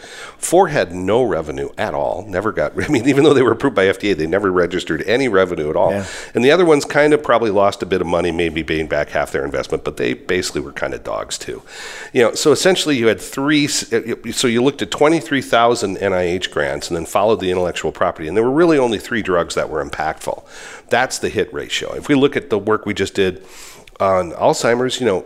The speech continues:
Speaker 1: five hundred and fifty-one trials, three current drugs registered, you know, three out of five hundred and fifty-one, that's a ninety-nine point five percent failure rate. These are really hard things. Uh, and it's, you can't just say,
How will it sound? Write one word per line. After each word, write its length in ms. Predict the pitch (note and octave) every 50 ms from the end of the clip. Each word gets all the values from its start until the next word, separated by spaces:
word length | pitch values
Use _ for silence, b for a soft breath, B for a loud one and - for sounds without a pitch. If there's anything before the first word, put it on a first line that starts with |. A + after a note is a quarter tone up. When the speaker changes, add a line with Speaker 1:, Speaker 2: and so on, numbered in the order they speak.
| - - -
Speaker 1:
five 280 | - - A#2 A2+ B2+ B2+
hundred 200 | C3+ C3 A#2+ G2
and 100 | G2 -
fifty-one 420 | - A#2+ - - G#2+ F#2+ G2+ G2
trials, 380 | F#2 - - G#2+ A2 A2+ - -
three 300 | - - A#2 B2+ B2 A#2
current 360 | - - A#2 G#2+ G2 E2 C#2+
drugs 360 | - F#2 F2+ E2 D2 - -
registered, 560 | D2 C2+ - - - - - - - - - _ _
you 100 | - -
know, 200 | - G#1+ - - B B B B B B B
three 220 | - - C3+ C#3
out 80 | C3 A2
of 60 | G#2
five 260 | - - G#2 A2+ G#2
hundred 160 | A2 G#2+ F#2+ F2+
and 100 | F2+ -
fifty-one, 320 | G2+ - - F#2 F2 D#2+
that's 160 | D#2+ D#2 -
a 60 | F2
ninety-nine 560 | E2 E2 F2+ F#2 F#2+ F#2 F2 E2 E2+ E2+ F2 E2
point 240 | - - B1 -
five 260 | - - C2 D2+ D2+ -
percent 340 | D#2 D2+ - - - -
failure 420 | - - - - C#2+ D2 - - -
rate. 200 | - - - - - B B B B B B B B B B B
These 180 | - F#3+ G3+ A#3+
are 40 | G#3
really 280 | B2+ G#2 G2 F#2 E2
hard 440 | D#2+ - - E2+ D#2 D#2 C#2+ A1+ -
things. 720 | - - - G2+ D#2+ B1 - - - - - - - -
Uh, 280 | F2 G2+ G2 G2+ G2+ - - G2 F2+ -
and 160 | - A#2 A#2+ A#2+
it's, 320 | A2 - - - - - _ -
you 360 | F#2 E2+ - - G2+ B2 A#2+
can't 400 | B2 - - E3+ F3 F3+ - -
just 220 | - D3 C#3 -
say, 300 | - C#3 C3+ A2+ F#2 -